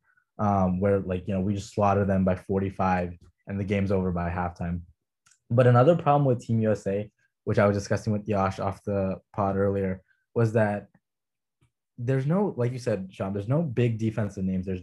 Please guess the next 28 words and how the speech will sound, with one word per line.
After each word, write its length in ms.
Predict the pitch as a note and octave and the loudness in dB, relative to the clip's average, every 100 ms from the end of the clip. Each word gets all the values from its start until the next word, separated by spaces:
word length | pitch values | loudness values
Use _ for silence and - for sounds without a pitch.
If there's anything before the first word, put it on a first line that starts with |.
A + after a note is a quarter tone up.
| - - | -12 -4
there's 160 | G#2+ F#2 | -4 0
Bam 320 | G#2 G#2 A#2+ A2+ | 0 2 4 2
and 120 | G2+ | 0
Draymond 320 | G2+ F#2+ F#2 | 0 0 -2
Green, 320 | F2+ G2+ A2+ - _ - | -2 -4 -6 -10 _ 2
but 80 | D3 | 2
it's 80 | |
a 80 | B3 | 2
small 400 | B3+ - A2+ B2 | 0 2 6 4
team 260 | A#2+ A#2+ G#2+ | 2 -2 0
overall. 420 | G2+ F#2 F#2 F2 | -4 -4 -6 -2
They 120 | G2+ | 0
don't 140 | B2+ C3+ | 0 0
really 160 | C3 | 0
have 340 | A2+ A2 G#2+ A2 _ _ _ | 2 0 0 -6 _ _ _
a 60 | A#2 | -8
true 300 | - - C3 | -6 -2 -2
point 320 | A2+ G#2 G#2+ | -2 -2 0
guard. 340 | A#2 A2+ A2+ - | 2 2 2 -2
Um, 440 | G2+ F#2+ F2 F2 - _ _ | -6 -6 -6 -8 -14 _ _
you 80 | - | -2
can 160 | A#2+ A2 | 0 2
say, 140 | A#2 | 2
like, 180 | A2 F#2+ | 2 0
Damian 320 | G#2+ A2+ A2+ | 0 2 2
Lillard 320 | A2 A2+ A2 | 2 0 -2
is 160 | G#2+ F#2+ | -8 -6
there, 440 | F#2 A2 C3 C#3+ | -2 2 0 -2